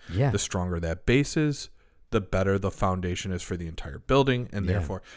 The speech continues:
Speaker 2: so what we've seen is kind of a whittling of that middle and lower class. So
Speaker 1: Yeah.
Speaker 2: our building is a little top heavy, and it's going to topple.
Speaker 1: Yeah, we don't want that, Brian.
Speaker 2: Correct.
Speaker 1: We don't. No Jenga. Uh, he next went into his steps for covid.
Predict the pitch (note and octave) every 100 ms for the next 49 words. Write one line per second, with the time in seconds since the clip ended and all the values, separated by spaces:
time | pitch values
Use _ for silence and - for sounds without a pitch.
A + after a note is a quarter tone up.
0 | - - A#2 G#2+ A2 G2+ G2+ - - F#3+
1 | A2 F2+ F2 G#2 - C#3 C#3+ G2 F2 G2
2 | C#3+ C#3+ G2 E2+ F#2 G2+ G#2 F#2+ G2+ G#2+
3 | G#2+ G2+ F#2 G2 F#2+ D#2+ - C3 F#2+ -
4 | G#2 F#2+ F2+ C#3+ E2 - - - - -
5 | G#2 G2 B2 B2 G2+ G2 F#2+ F#2+ F#2+ E2+
6 | - C3+ B2+ - F2+ F2 F2+ F#2 - F2
7 | F#2 - F2+ - A2+ - - - - -
8 | E2+ D2 D#2 C#2+ C#2+ - - - - -
9 | - - - D2+ - - - - D#2+ D2+
10 | C#2+ - - - _ - E2 E2+ D#2+ D2
11 | C#2 A#1+ - - - - - - - -
12 | - - - - _ A#2 A2+ A2 F#2+ -
13 | C3+ D3+ E3+ F3 E3 D#3 D3 - C#3+ -
14 | C#3 - D3+ D#3 -